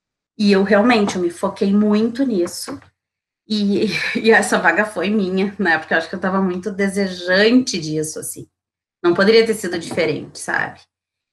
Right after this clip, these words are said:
E eu me lembro de entrar ali e ter esse olhar de estranhamento. Tipo, "Quem é essa aí que veio parar aqui, né?" Que ela não tem um sobrenome conhecido, ela não conhece ninguém de Pelotas, da reitoria,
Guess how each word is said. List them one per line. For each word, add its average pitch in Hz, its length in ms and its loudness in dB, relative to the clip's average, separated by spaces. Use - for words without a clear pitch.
E 208 80 2
eu 214 100 6
me 226 60 2
lembro 226 280 2
de 247 100 0
entrar 233 460 2
ali 220 340 -4
e 254 80 -8
ter 247 260 2
esse 254 160 -6
olhar 240 420 2
de 247 80 -10
estranhamento. 269 760 -2
Tipo, - 240 -20
"Quem 427 220 -2
é 359 60 2
essa 349 220 -2
aí 220 340 0
que 214 120 -6
veio 196 260 -4
parar 196 300 2
aqui, 185 400 -4
né?" 160 240 -4
Que 165 100 -10
ela 180 120 0
não 196 160 2
tem 220 120 -4
um 233 60 -4
sobrenome 214 500 0
conhecido, 202 840 -2
ela 185 160 4
não 190 180 4
conhece 190 380 2
ninguém 214 400 2
de 269 100 2
Pelotas, 185 640 0
da 165 100 0
reitoria, 165 760 -4